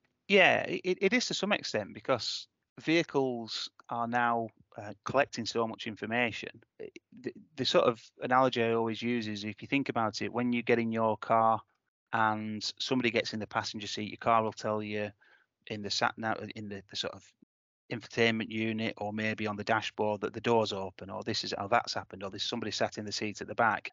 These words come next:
Now, your car's recording all of that information. And more and more now, especially with changes in E U regulations and the like, we're able to get access to that information. So there are things that historically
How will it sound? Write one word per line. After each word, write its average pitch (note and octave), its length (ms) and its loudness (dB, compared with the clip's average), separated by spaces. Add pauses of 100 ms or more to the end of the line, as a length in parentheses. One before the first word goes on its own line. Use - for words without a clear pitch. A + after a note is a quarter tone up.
Now, A#2+ 400 4 (400)
your B2 320 4
car's A#2+ 320 2
recording A2+ 380 2
all G#2 140 -2
of G2 80 -8
that G#2 140 -6
information. G2 640 -10 (260)
And B2 140 0
more B2 260 6
and A2+ 100 0
more A2+ 200 0
now, G#2+ 460 0 (540)
especially A2 460 -2
with G#2 220 -12
changes G#2 400 -2
in G#2 100 -12
E G#2+ 60 -6
U G#2 220 -8
regulations G2+ 1000 -6
and G2+ 100 -8
the G2+ 60 -8
like, G2+ 400 -4 (240)
we're B2 200 6
able A2 180 4
to - 100 -6
get A2+ 120 2
access A#2 320 -2
to - 80 -12
that G2+ 140 -6
information. G2 720 -12
So - 140 -10
there A2 100 -4
are G#2+ 60 -2
things C#3 340 0
that A2 180 -2
historically G#2+ 800 -2